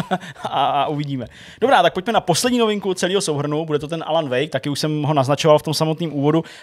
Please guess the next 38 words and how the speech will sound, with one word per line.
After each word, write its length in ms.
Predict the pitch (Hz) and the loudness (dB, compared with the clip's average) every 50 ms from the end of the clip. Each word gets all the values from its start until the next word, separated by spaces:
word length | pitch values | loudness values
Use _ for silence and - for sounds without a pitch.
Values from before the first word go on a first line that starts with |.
| - _ _ _ - - - - | -20 _ _ _ -20 -18 -8 -4
A 60 | 233 | -2
v 40 | 220 | 0
závěru 340 | 208 208 190 196 208 196 190 | 2 2 2 2 2 0 -2
se 100 | - 190 | -2 -4
možná 220 | 180 170 185 170 | -2 0 2 2
dostaneme 340 | 156 147 - 175 156 143 139 | 2 2 0 0 0 0 -2
oklikou 520 | - - - 160 151 - 135 120 123 123 120 | -4 -4 -4 -6 -6 -4 -4 -4 -4 -6 -10
zpátky 400 | - - - 143 131 127 - 135 | -4 0 2 2 2 0 -2 -6
k 40 | 120 | -8
té 100 | - 131 | -8 -6
PlayStation 400 | - 135 123 - 135 123 - 127 | -6 -4 -6 -6 -6 -8 -8 -8
Showcase. 500 | - - 123 120 - 113 95 92 - - _ _ _ _ _ - - - - _ - | -8 -6 -6 -6 -6 -6 -8 -8 -10 -14 _ _ _ _ _ -14 -14 -14 -16 _ -2
Dva 100 | 160 180 | 0 0
tisíce 220 | 220 233 226 196 | 0 0 0 2
devatenáct, 680 | 147 143 135 131 - 135 131 123 127 151 175 - - - | 4 4 4 4 2 2 0 0 0 0 -2 -6 -8 -6
eh, 40 | 120 131 131 127 127 135 | -2 0 0 0 2 2
Remedy 280 | 151 165 185 180 185 | 2 2 2 2 0
získali 400 | 170 160 151 - - 165 165 160 - - 139 117 110 120 131 175 196 165 | 0 -2 -2 0 2 4 4 2 2 -2 -12 -14 -8 -2 0 0 2 4
vydavatelský 720 | 202 196 170 180 170 - 175 165 170 156 - - 175 165 | 4 6 6 6 6 6 6 4 4 4 0 -4 -4 -2
práva 360 | - - 147 139 151 151 135 | 2 4 6 6 6 6 4
na 100 | 123 120 | 2 2
hru 200 | 113 127 135 120 | 0 -2 -2 -2
Alan 180 | 131 131 139 139 | -2 0 0 0
Wake 200 | 131 131 131 - | -2 -2 -2 -4
od 80 | 139 | -6
Microsoftu. 720 | 123 139 143 131 135 131 - 139 120 - - 120 117 139 185 - - _ _ - | -4 -4 -4 -4 -6 -6 -8 -8 -10 -8 -8 -8 -8 -10 -12 -16 -20 _ _ -8
Nikoliv 360 | 131 151 165 151 170 160 151 147 | -4 -4 -2 2 2 2 2 2
práva 260 | - 151 135 139 139 | 2 2 4 4 4
na 80 | 139 131 | 2 0
tu 180 | - 143 135 127 | -2 -4 -8 -4
značku, 440 | 117 147 143 139 - - - 147 143 | -2 0 0 0 -2 -4 -4 -4 -4
ty 100 | - 139 | -4 -2
byly 160 | 131 147 139 | -2 0 0
vždycky 340 | 147 139 143 - - - 165 | 0 -2 -2 -4 -4 -2 -2
jejich, 360 | 147 143 135 135 147 147 - | 0 0 0 -2 -4 -4 -4
ale 120 | 123 123 127 | -4 -2 0
vydavatelský 520 | 143 160 165 160 151 151 151 - - 156 | 2 4 4 4 4 4 0 -2 -4 -2
práva. 400 | 139 151 143 139 139 139 143 151 | 0 2 4 4 4 4 2 0